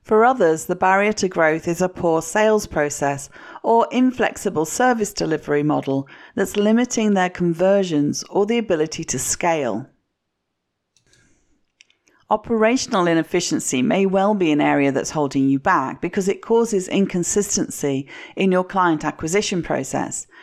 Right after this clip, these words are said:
reduces your productivity, limits R O I, and so forth.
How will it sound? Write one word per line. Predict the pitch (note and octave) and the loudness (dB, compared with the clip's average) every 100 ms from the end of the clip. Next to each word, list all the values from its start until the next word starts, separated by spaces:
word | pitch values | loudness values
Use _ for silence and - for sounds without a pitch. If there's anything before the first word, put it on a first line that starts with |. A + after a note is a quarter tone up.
| - | -10
reduces | - F3+ G#3 A#3 A3+ G3 | -4 -2 0 0 -2 -2
your | |
productivity, | F3+ E3+ D#3 - G#3 G3 G3 D3+ A2+ - - | -2 -2 -2 -2 0 0 -2 -2 -4 -6 -4
limits | E3+ A3+ G#3 - - | 0 2 0 -2 0
R | E3 D#3 | 0 2
O | D3+ E3 | 2 2
I, | F#3 D3+ C#3+ - _ - _ | 2 2 0 -6 _ -20 _
and | G#3+ A3+ | -2 0
so | A#3+ A3 | 0 -2
forth. | - - - | -2 -6 -8